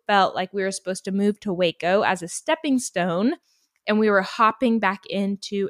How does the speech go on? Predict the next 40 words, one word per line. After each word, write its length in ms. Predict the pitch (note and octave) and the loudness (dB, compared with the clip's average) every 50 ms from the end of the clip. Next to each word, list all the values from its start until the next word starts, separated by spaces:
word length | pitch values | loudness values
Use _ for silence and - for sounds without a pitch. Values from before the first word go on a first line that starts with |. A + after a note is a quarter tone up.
| - - | -6 -6
Antioch 420 | G3+ G3 G3 F#3+ F#3+ F#3+ F#3 - - | -6 -4 -4 -2 -2 -2 -2 -4 -4
Community 480 | - G3+ G3 G3 G3 F#3+ F#3 F3 F3+ E3+ | -6 -4 -2 0 0 0 -2 -4 -6 -8
Church 440 | - - - F3 F3+ - - - - | -8 -6 -4 -4 -4 -4 -8 -10 -8
that's 280 | E3 E3 - - - - | -8 -8 -8 -8 -6 -2
located, 520 | G3+ F#3+ G3 G3 - F#3 F3 F3+ E3+ F#3+ - | -2 -2 -2 -2 -6 -8 -6 -8 -8 -8 -4
one 180 | - G#3 A#3+ B3+ | -2 0 2 2
of 160 | B3+ A3 G3+ | 2 2 2
their 240 | G#3 G#3 F#3+ F#3 F3 | 4 6 6 6 4
church 320 | F3 - - F#3 E3+ - _ | 2 -2 -6 -6 -6 -6 _
plants 280 | - F#3+ F#3 F3 - | -6 -6 -4 -6 -8
is 100 | F3+ F3 F3 | -10 -8 -6
located 460 | F3+ F3 F3 F3 - D#3 - D#3+ D#3 | -4 -4 -4 -4 -6 -8 -8 -8 -8
here. 360 | F#3+ - - - G#2 G#2 G#2+ - _ - - - - - - - - - _ _ _ - | -10 -10 -10 -8 -8 -8 -10 -12 _ -20 -20 -20 -20 -20 -20 -20 -20 -20 _ _ _ -6
And 180 | G3+ G3+ F#3+ | -4 -4 -4
so 580 | G3 - G3 F3+ F3 E3+ E3 E3 E3 E3+ F3+ - _ _ _ _ _ - | -6 -4 -2 0 0 0 0 -2 -4 -6 -8 -12 _ _ _ _ _ -2
that's 240 | A3 - D#4 - - | 0 0 0 0 0
how 80 | F#4 E4 | -2 0
we 100 | D4 A#3 | 0 0
got 300 | - C4+ E4+ F#4 F4+ - | 2 2 2 2 0 -2
here. 420 | - G#3 G3+ G3+ G3+ G3+ G#3+ A3+ - - - _ - | -4 -2 0 0 0 0 -2 -4 -6 -12 -12 _ -2
Um, 480 | G#3+ G#3+ G#3 G3+ G3+ F#3+ F#3 - - - _ - - | 0 0 2 0 0 -2 -6 -8 -12 -20 _ -4 -2
and 200 | A#3 A3 A3 G#3+ | 0 0 0 0
we 80 | A#3 A#3+ | 2 2
don't 200 | C#4 D#4+ A3+ F3 | 2 2 2 2
work 240 | A#3 C4 E4+ - | 2 2 2 2
at 120 | C4+ - - | 0 -4 -4
Antioch. 580 | - F3+ F3 F3 F3 F3 F3 E3+ F3+ - - - B3+ C#4+ | -4 -6 -4 -4 -2 0 0 0 -2 -4 -6 -6 -4 -4
<laughs> 120 | D4 - - | -2 0 0
We 320 | B3+ A3+ A#3+ B3 B3+ C4 | 0 2 2 2 0 0
just 280 | G#3 G3+ A#3 B3+ D4 - | 0 2 0 0 0 0
love 380 | A3+ G3 G#3 G#3+ A3+ A#3 A#3 G#3 | -2 0 4 4 6 4 4 2
Antioch, 460 | - - G3 F#3+ F#3+ G3 G3 G3+ G#3+ - | -2 -4 -4 -2 0 0 0 0 0 -2
and 100 | G#3+ A3 | -2 -2
they 80 | A#3 B3 | -2 -2
just 180 | C#4+ D#4 - - | -2 -6 -4 -2
feel 80 | F4 | 0
like 120 | F4 F4 F4 - - | 0 0 -2 -4 -4
family. 520 | A#3 B3 D#4 E4+ E4+ C4 F#3 D#3+ D#3+ D3+ | -2 -2 0 0 -2 -2 -4 -4 -6 -6
And 140 | F3 G3+ G#3 | -6 -6 -6
so 460 | - - G#3+ G#3 G3+ G3+ G3 G3+ G#3 | -4 -2 0 2 2 2 2 0 -2